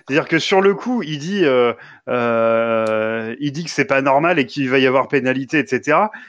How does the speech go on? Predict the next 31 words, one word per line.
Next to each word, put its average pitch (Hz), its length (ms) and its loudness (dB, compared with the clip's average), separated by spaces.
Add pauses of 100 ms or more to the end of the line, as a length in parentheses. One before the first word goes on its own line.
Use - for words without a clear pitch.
(120)
Et 131 40 2
après, 135 260 2
il 156 40 -2
dit 143 100 -8
que 131 60 -12
c'est 135 180 0
bien. 180 340 -2 (320)
Et, 127 160 4
euh, 127 260 6
et 143 140 2
je, 139 200 -4
et 131 180 0
au 131 160 -2
début 160 400 -4
de 156 60 -4
la 160 100 4
course, 233 300 -4
il 147 60 -16
disait 143 220 -2
que - 60 -20
c'était 160 280 -2
bien. 208 240 -4
Enfin, - 240 -6
il 135 40 2
y 143 60 4
a 160 40 4
aucune 190 240 -2
espèce 180 340 0
de 143 120 0
cohérence. 170 720 0 (320)
Euh, 120 720 2